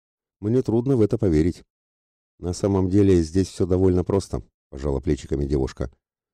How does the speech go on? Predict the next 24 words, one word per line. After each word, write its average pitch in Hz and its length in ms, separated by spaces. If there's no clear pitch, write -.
«Он 90 380
не 95 220
простец». - 500
По 80 40
словам 90 360
Елизаветы, 85 680
он 104 140
всегда 117 340
ощущался 101 560
как - 200
очень 95 280
слабый 90 340
чародей, 87 500
значительно 101 640
сильнее 104 460
меня, 101 520
но 85 140
с - 80
той 95 160
же 82 180
Алёной 87 380
даже 80 280
не 78 80
сравнить. 78 460